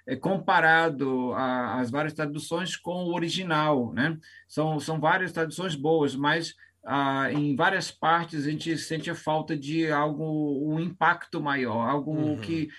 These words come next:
Speaker 1: chame mais a atenção do leitor, que, que, que motive o leitor a ler mais, né? Querer ler mais de uma forma que seja mais brasileira, né? Com cheiro de feijão com arroz e de, de churrasco e assim por diante, né?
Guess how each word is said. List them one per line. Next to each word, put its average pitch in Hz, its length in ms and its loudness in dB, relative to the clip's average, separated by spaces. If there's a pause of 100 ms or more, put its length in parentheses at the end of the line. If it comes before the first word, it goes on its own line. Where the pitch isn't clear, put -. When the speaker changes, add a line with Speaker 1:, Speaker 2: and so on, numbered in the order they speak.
Speaker 1:
chame 185 320 0
mais 165 240 2
a 160 60 0
atenção 156 360 -4
do 147 120 -2
leitor, 147 500 0
que, 170 160 -4 (260)
que, 160 140 -6 (220)
que 156 400 -2
motive 214 480 4
o 185 40 0
leitor 170 280 0
a 180 80 2
ler 185 340 4
mais, 160 460 -2
né? 156 200 -2 (240)
Querer 208 320 6
ler 170 220 2
mais 156 420 0 (260)
de 151 120 -6
uma 185 120 0
forma 170 280 -2
que - 80 -16
seja 160 260 -2
mais 165 280 0
brasileira, 160 680 0
né? 143 100 0
Com 165 160 -4
cheiro 185 460 0
de 156 220 -2
feijão 151 360 0
com 160 100 -2
arroz 151 600 0
e 147 80 0
de, 147 200 2
de 135 140 -2
churrasco 135 680 0
e 131 60 -6
assim 131 220 -8
por 143 220 -6
diante, 123 460 -10
né? 151 200 -6